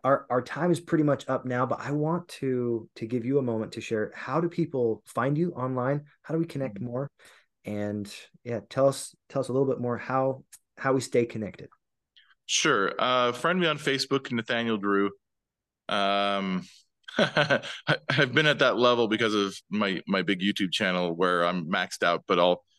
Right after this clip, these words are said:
Speaker 2: I'll do my best to, to add people, um, get rid of some people I don't know and just <laughs> add people from this. Uh, but also, you know, anything Ace in the Hole.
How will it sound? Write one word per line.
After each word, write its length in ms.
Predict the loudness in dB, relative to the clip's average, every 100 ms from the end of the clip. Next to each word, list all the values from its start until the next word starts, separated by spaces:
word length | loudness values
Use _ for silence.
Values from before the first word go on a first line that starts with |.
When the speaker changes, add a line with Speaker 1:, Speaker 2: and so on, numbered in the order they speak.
| _ 0
Speaker 2:
I'll 80 | 2
do 120 | 4
my 120 | 2
best 300 | 2 0 -2
to, 140 | -4 -2
to 160 | -2 0
add 180 | -2
people, 440 | -4 -4 0 -2 -4 _ _ _ _ -2
um, 340 | 0 0 0
get 140 | 0 2
rid 140 | 2
of 100 | 2
some 200 | 0 -2
people 220 | -4 -2
I 60 | 0
don't 180 | 0 0
know 180 | 0 0
and 100 | -2
just 160 | -2
<laughs> 0 |
add 260 | -2 -2 -2
people 320 | -4 0 -2
from 220 | 0 -2
this. 160 | -2 -4 -10 -20 _ -2
Uh, 180 | 0 4
but 140 | 6
also, 320 | 6 6 6
you 140 | 6 6
know, 100 | 4
anything 400 | 4 0 0 0
Ace 200 | 0 0
in 60 | -2
the 100 | 2
Hole. 360 | 2 2 0